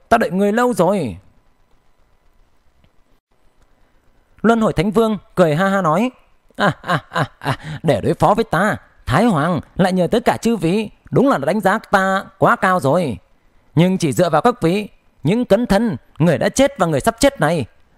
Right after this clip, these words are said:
muốn giữ chân ta lại thì là tự đánh giá quá cao các vị và coi thường ta rồi, cũng là coi thường cả Khởi Nguyên đạo huynh nữa rồi." Thần Nương Nương Hàn Tiếu nói: "Thấy đạo hữu khí định thần nhàn như vậy thì ta yên tâm rồi. Như thế khi chết,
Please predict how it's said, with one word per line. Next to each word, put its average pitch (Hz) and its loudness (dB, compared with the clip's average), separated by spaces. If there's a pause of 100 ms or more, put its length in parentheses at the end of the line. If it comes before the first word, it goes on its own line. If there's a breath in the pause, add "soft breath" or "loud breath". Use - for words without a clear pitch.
muốn 190 2
giữ 262 0
chân 208 0
ta 196 4
lại 170 0 (180)
thì 208 4
là 190 2
tự 196 -2
đánh 196 0
giá 214 2 (100)
quá 214 2
cao 196 2
các 190 -2
vị 190 -2 (160)
và 180 2
coi 240 0
thường 160 -2
ta 208 0
rồi, 147 -2 (420)
cũng 240 4
là 226 2
coi 196 2
thường 151 0
cả 139 0
Khởi 123 -2
Nguyên 196 0
đạo 165 0
huynh 185 0
nữa 233 0
rồi." 156 0 (2000)
Thần 190 4
Nương 226 -2
Nương 233 0
Hàn 202 -2
Tiếu 175 -2
nói: 196 0 (1080)
"Thấy 180 2
đạo - 0
hữu 202 0
khí 240 -2
định 208 -4
thần 156 -2
nhàn 131 -2
như 185 -2
vậy 165 -2 (140)
thì 190 2
ta 226 0
yên 233 -2
tâm 233 0
rồi. 165 -2 (380)
Như 170 2
thế 165 0
khi 202 0
chết, - -2